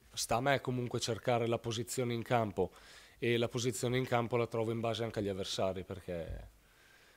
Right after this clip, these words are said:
alla fine noi proviamo, proviamo tante cose, ma alla fine quando c'hai gli avversari può essere che magari hai provato una cosa e ne succede non totalmente un'altra, però comunque può essere che qualcosa cambi, quindi,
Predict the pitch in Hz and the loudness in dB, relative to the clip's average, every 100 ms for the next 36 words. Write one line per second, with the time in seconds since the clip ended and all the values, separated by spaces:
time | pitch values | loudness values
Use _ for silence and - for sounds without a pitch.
0 | - - 113 - 131 123 117 123 123 123 | -12 -2 0 2 2 4 4 6 4 4
1 | 120 113 135 127 113 104 113 110 117 113 | 0 6 8 8 4 -2 -4 -2 -2 -2
2 | 117 123 127 117 120 110 104 98 98 110 | -2 -2 2 4 4 2 0 0 0 -2
3 | 107 104 95 92 107 104 - 101 101 98 | -2 -2 -4 -4 -4 -4 -2 0 0 0
4 | 95 - 113 117 117 104 95 92 90 85 | -4 0 0 2 0 0 0 0 -2 -6
5 | _ _ _ _ - - - 123 - 123 | _ _ _ _ -20 -20 0 2 2 0
6 | - 110 117 123 120 117 113 110 - 120 | 0 4 6 6 8 6 6 2 4 2
7 | 123 131 131 - - - - - _ - | 4 2 2 -2 -8 -18 -20 -20 _ -6
8 | 95 98 95 - - 104 98 - _ _ | -4 -4 -6 -6 -2 -2 -2 -8 _ _
9 | - _ _ _ 101 110 107 - - 117 | -20 _ _ _ -6 -4 -6 -12 -10 -2
10 | 107 117 113 113 139 123 92 - 147 101 | 0 0 -4 2 4 4 2 0 6 6
11 | 127 - 110 92 92 110 98 - - - | 4 -2 -6 -6 -2 0 -2 -6 -20 -20
12 | - - 95 - 92 107 - 104 113 107 | -18 -2 0 0 -2 -4 -2 0 0 -2
13 | 104 127 98 90 98 98 95 92 85 | 0 2 2 -2 -4 -2 0 0 0